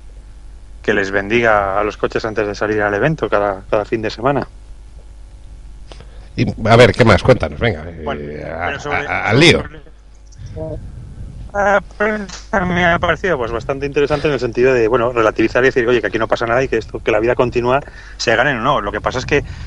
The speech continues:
Speaker 1: ese tipo de actitudes que honran a Fernando Alonso, porque al final también es cierto, es decir, Fernando Alonso ha hecho cosas, eh, muy buenas en la Fórmula uno y ha aportado muchas,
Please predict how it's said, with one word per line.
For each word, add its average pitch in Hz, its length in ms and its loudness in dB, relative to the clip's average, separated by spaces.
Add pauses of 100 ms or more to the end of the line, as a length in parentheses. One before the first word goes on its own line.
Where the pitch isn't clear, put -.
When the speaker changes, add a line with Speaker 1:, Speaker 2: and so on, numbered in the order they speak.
Speaker 1:
ese 139 200 -2
tipo 151 240 0
de 143 60 6
actitudes 143 580 -2 (340)
que 104 120 0
honran 147 300 2
a 127 60 -2
Fernando 113 240 -4
Alonso, 156 180 -2
porque 110 220 -4
al - 40 -10
final 95 220 -6
también 104 260 -6
es 92 120 -8
cierto, 147 260 -2
es 101 60 -4
decir, 107 200 -4
Fernando 107 300 -4
Alonso 110 380 0 (380)
ha 113 80 2
hecho - 180 -4
cosas, 113 340 0
eh, 110 240 4
muy 117 160 0
buenas 139 340 2
en 120 60 -2
la 107 60 -2
Fórmula 117 320 2
uno 160 140 4
y - 20 4
ha 139 60 4
aportado 113 380 0
muchas, 117 400 -4